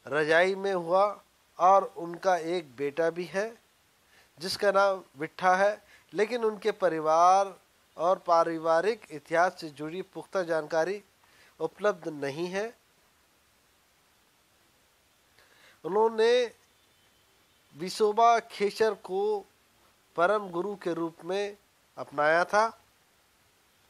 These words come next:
उन्हीं से नामदेव को भगवान के रूप को देखने की शक्ति मिली।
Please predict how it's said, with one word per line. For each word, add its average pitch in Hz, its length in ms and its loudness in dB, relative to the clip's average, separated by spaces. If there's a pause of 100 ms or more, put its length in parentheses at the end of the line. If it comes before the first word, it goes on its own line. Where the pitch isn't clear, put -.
(380)
उन्हीं 196 260 -4
से 226 200 0
नामदेव 175 540 0
को 208 260 -6
भगवान 151 480 -2
के 180 200 -8
रूप 180 340 -12 (920)
को 170 120 -6
देखने 175 380 -6
की 202 180 -12
शक्ति - 480 -8
मिली। 214 340 -8